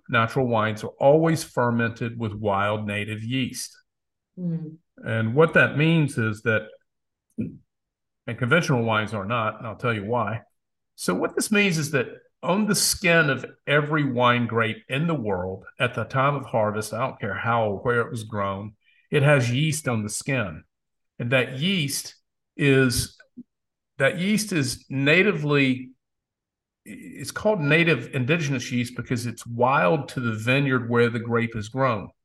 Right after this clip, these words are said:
Speaker 1: The yeast comes from surrounding flora, and it blows by the grape and it collects on the berry. It's a white waxy film. You can scrape it off with your fingernail. It's actually wild native yeast.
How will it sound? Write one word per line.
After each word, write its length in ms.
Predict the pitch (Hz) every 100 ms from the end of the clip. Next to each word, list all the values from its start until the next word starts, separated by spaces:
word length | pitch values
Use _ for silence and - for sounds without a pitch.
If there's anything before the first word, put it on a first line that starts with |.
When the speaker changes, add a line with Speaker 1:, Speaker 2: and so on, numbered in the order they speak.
| _ _ -
Speaker 1:
The 80 | 131
yeast 340 | 143 185 -
comes 280 | - 135 127
from 180 | - 123
surrounding 560 | - 123 110 110 113
flora, 560 | 110 - 156 139 110 - - _ _ _
and 100 | 123
it 160 | 123 127
blows 340 | 143 160 170
by 200 | 151 147
the 100 | 135
grape 380 | 120 120 113 113
and 100 | 123
it 100 | 110
collects 420 | - 143 135 -
on 280 | - 135 120
the 80 | 117
berry. 600 | 113 123 143 123 85 - _ _ _ -
It's 160 | -
a 60 | 147
white 360 | 120 131 135 156
waxy 400 | 131 123 - 120
film. 440 | - 147 143 123
You 80 | 120
can 100 | 120
scrape 380 | - - 160 151
it 60 |
off 220 | 135 135
with 160 | - 120
your 100 | 113
fingernail. 520 | - 160 139 113 110
It's 140 | 104 -
actually 420 | 143 151 - 143
wild 380 | 117 123 131 127
native 320 | 127 123 120
yeast. 520 | 120 151 123 - -